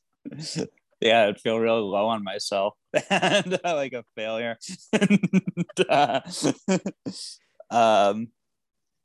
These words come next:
God, I don't know. I feel like at that point, if you're so down and, uh, beaten,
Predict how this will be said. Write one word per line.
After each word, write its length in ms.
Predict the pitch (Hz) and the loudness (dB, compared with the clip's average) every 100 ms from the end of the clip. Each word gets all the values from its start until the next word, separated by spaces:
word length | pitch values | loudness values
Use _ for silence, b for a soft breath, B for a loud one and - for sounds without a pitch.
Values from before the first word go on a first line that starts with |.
| _ _ _ _ _ _ | _ _ _ _ _ _
God, 380 | 113 113 107 104 | -4 0 0 2
I 120 | 127 | 2
don't 140 | 156 160 | 2 0
know. 120 | 135 | -2
I 120 | 135 | -2
feel 140 | 147 | -4
like 100 | 147 | -6
at 100 | 139 127 | -6 -4
that 220 | 131 - | -4 -6
point, 280 | 131 127 120 | -10 -10 -12
if 160 | 117 | -12
you're 140 | 120 113 | -12 -10
so 260 | - 120 | -2 -2
down 420 | 113 117 113 117 117 | 0 0 0 0 -2
and, 300 | 113 110 113 | -2 -2 2
uh, 540 | 110 107 104 107 107 - _ _ _ _ _ _ - | 4 4 4 2 0 -4 _ _ _ _ _ _ -2
beaten, 260 | 127 127 | 0 2